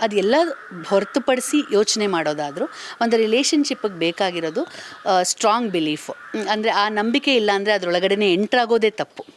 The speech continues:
For, ಆ, for example ನಾನೇನ್ ಹೇಳ್ತೀನಿ ಅಂತಂದ್ರೆ, ಆ, ಇವಾಗ ಅನ್ನಿಸ್ತಿರತ್ತೆ ಎಲ್ಲೋ ಒಂದು ಈ ವಿಚಾರದಲ್ಲಿ ನನ್ಗೆ ಇವ್ರಿಗೆ ಹೋಲಿಕೆ ಆಗ್ತಿಲ್ಲ ಅಂತ. ಆ ಹೋಲಿಕೆ ಆಗ್ತಿಲ್ಲ ಅಂತಂದಾಗ ನಾವ್ ಏನ್ ಎಫರ್ಟ್ ಹಾಕಿ ಹೋಲಿಕೆ ಮಾಡ್ಕೋತೀವಿ ಅನ್ನೋದು, ಹೊಂದಾಣಿಕೆ ಮಾಡ್ಕೋತೀವಿ ಅನ್ನೋದು very important ಆಗತ್ತೆ.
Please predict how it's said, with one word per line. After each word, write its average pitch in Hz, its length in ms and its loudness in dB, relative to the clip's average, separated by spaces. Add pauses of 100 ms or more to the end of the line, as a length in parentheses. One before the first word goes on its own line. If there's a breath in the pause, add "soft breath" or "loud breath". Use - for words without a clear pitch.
(400 loud breath)
For, 202 180 2
ಆ, 190 220 2
for 196 140 0
example 170 540 -2
ನಾನೇನ್ 180 380 0
ಹೇಳ್ತೀನಿ 175 420 -2
ಅಂತಂದ್ರೆ, 170 360 -2 (440 loud breath)
ಆ, 185 280 4
ಇವಾಗ 208 240 -2 (200)
ಅನ್ನಿಸ್ತಿರತ್ತೆ 208 680 0
ಎಲ್ಲೋ 190 240 4
ಒಂದು 220 500 2
ಈ 202 180 -4
ವಿಚಾರದಲ್ಲಿ 185 720 -2 (300 loud breath)
ನನ್ಗೆ 233 260 2
ಇವ್ರಿಗೆ 190 240 2
ಹೋಲಿಕೆ 208 400 2
ಆಗ್ತಿಲ್ಲ 156 520 -2
ಅಂತ. 135 300 -6 (360 loud breath)
ಆ 254 60 2
ಹೋಲಿಕೆ 269 340 2
ಆಗ್ತಿಲ್ಲ 277 460 0
ಅಂತಂದಾಗ 240 500 -2 (460 loud breath)
ನಾವ್ 254 220 2
ಏನ್ 254 240 2
ಎಫರ್ಟ್ 311 340 2
ಹಾಕಿ 302 280 -2
ಹೋಲಿಕೆ 226 420 2
ಮಾಡ್ಕೋತೀವಿ 185 600 0
ಅನ್ನೋದು, 160 340 0
ಹೊಂದಾಣಿಕೆ 220 480 2
ಮಾಡ್ಕೋತೀವಿ 196 560 0
ಅನ್ನೋದು 175 260 0
very 160 280 2
important 147 560 -2
ಆಗತ್ತೆ. 143 360 -6